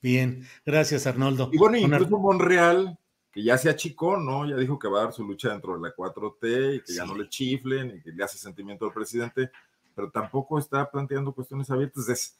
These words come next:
Speaker 2: a ver, un, un candidato que dijera, "Mira, lo hizo Calderón con Fox".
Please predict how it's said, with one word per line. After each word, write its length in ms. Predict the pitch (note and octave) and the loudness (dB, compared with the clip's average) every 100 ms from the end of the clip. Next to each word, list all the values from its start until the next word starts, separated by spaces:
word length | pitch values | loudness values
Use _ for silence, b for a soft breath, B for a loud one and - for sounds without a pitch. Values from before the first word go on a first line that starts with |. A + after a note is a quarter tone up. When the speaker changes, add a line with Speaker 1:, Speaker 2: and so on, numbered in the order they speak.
| b b b b - | b b b b 0
Speaker 2:
a 80 | |
ver, 100 | D3 | 2
un, 80 | G3+ | 2
un 180 | F#3+ G3 | 0 2
candidato 520 | G3+ F#3+ D3 C#3+ D3+ | 4 6 6 4 0
que 80 | - A2 | -2 -2
dijera, 500 | G2+ A#2 A2+ A2 - _ _ _ _ _ _ E3+ | 0 2 2 0 -8 _ _ _ _ _ _ -2
"Mira, 200 | G3 D3+ | 4 6
lo 140 | D#3 | 6
hizo 200 | F#3+ G#3 | 4 0
Calderón 520 | E3+ C3+ A#2 A2+ C3 | 2 2 2 0 -2
con 200 | C3 A#2 | -2 -6
Fox". 500 | - A2 G2+ - - | -4 -6 -6 -12 -20